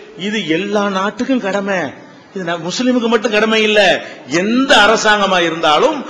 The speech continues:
அவங்களை எதிர்த்து வரக்கூடியவங்களை நோக்கி போர் செய்ய, தற்காப்பு யுத்தமும் செய்யலாம். ஓவரா சேட்டை பண்ணிட்டு இருந்தா எதிர்த்து கூட போய் என்ன செய்யலாம், சண்டை செய்யலாம், அது தப்பு இல்ல. அது நடந்திருக்கு நபிகள் நாயகம் வாழ்க்கையில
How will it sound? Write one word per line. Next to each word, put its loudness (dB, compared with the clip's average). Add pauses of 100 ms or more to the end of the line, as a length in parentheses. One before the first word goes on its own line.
(140)
அவங்களை 4
எதிர்த்து 4
வரக்கூடியவங்களை 0
நோக்கி 0 (360)
போர் 6
செய்ய, 0
தற்காப்பு 0
யுத்தமும் 0
செய்யலாம். 2 (300)
ஓவரா 6
சேட்டை 2
பண்ணிட்டு -2
இருந்தா -2
எதிர்த்து 4
கூட 4
போய் 4
என்ன 2
செய்யலாம், 2 (220)
சண்டை 0
செய்யலாம், -2
அது -4
தப்பு -2
இல்ல. -2
அது -2
நடந்திருக்கு -2
நபிகள் -2
நாயகம் 0
வாழ்க்கையில -4